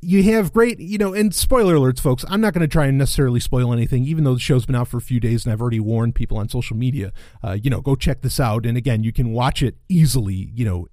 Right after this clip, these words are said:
well under two hours, well under. Uh, so, you know, there's not much excuse to not be able to catch it.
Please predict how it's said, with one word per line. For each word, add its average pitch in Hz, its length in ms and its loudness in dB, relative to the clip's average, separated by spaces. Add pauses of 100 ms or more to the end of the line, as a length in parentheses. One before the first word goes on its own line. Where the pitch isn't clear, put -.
well 139 380 2
under 113 200 0
two 113 260 0
hours, 87 360 -8
well 127 480 0
under. 90 360 -16 (380)
Uh, 95 320 -4 (100)
so, 110 400 -2
you 135 100 -4
know, 107 60 -2
there's 104 140 -4
not 160 120 2
much 151 160 0
excuse - 420 0
to - 80 0
not 147 200 2
be 127 100 4
able 107 140 -2
to - 60 -4
catch - 320 2
it. - 140 0